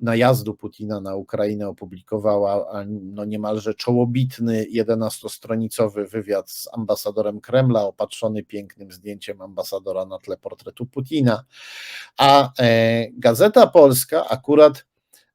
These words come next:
e, trzyma się, e, co jest tutaj pewnym wyjątkiem wśród pisowskich mediów, no, trzyma się, e, e, konsekwentnie lub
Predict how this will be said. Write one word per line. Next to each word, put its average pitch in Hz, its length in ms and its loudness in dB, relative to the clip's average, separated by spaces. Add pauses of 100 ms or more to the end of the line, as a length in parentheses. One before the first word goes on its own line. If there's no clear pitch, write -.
e, 110 500 0
trzyma 156 500 -2
się, 131 480 0 (100)
e, 110 300 -2 (260)
co - 160 -8
jest 123 140 -4
tutaj 123 200 2
pewnym 120 340 -2
wyjątkiem 127 520 -2
wśród 131 240 -8
pisowskich 127 560 -4
mediów, 127 400 -2
no, 123 120 0
trzyma 156 400 -2
się, 131 160 -4
e, 139 300 -4 (720)
e, 113 280 -10 (220)
konsekwentnie 139 840 0
lub 104 160 -10